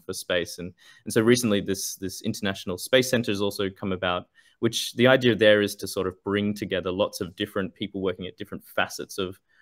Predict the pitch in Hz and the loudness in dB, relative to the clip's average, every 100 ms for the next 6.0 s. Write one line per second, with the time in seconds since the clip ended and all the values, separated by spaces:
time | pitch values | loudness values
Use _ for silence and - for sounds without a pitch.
0 | _ - 95 - 98 82 - - 90 95 | _ -4 -4 -2 0 0 -2 -4 -2 2
1 | 123 117 127 123 110 110 98 92 90 - | 4 4 4 2 2 0 0 0 -4 -10
2 | - 95 87 - _ 135 135 120 107 95 | -12 -10 -10 -14 _ 6 6 4 0 -2
3 | 98 98 101 101 98 90 82 - 95 104 | 0 0 -2 -6 -6 -8 -10 -12 -8 -6
4 | 104 95 - 95 95 95 92 95 - - | -4 -4 -4 -4 -2 0 -2 -4 -10 -20
5 | - 131 156 151 151 123 117 107 104 | -12 2 6 6 4 2 2 4 2